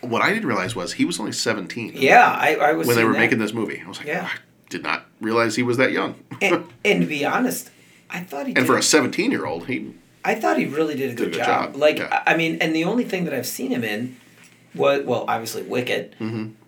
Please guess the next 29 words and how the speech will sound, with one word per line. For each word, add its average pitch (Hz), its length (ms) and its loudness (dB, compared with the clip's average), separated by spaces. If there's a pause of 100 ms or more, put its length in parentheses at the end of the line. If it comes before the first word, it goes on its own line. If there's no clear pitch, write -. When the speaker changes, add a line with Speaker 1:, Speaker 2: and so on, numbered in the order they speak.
(140)
Speaker 2:
Well, 131 140 0
not 131 180 4
obviously. 104 380 -2
I 101 60 -2
didn't 107 240 -8
quite 104 220 -10
process 107 380 -4
that - 140 -18
he 104 100 -10
was 101 160 -14
Wicket. 113 300 -6
Speaker 1:
Yeah. 95 240 0
Speaker 2:
You 113 100 -6
know, 104 80 -6
until 107 220 -8
the, 110 160 -10 (300)
but 135 120 -4
then 131 320 4
him 143 240 -2
as 131 140 -6
Mini-Me. 123 560 -2 (1080)
Wasn't 180 240 0
he 185 60 4
Mini-Me? 214 340 0
Speaker 1:
No. 127 200 0 (480)
Speaker 2:
He 151 100 -10
wasn't 190 300 2
Mini-Me. 107 320 -4
Speaker 1:
No. 92 200 -4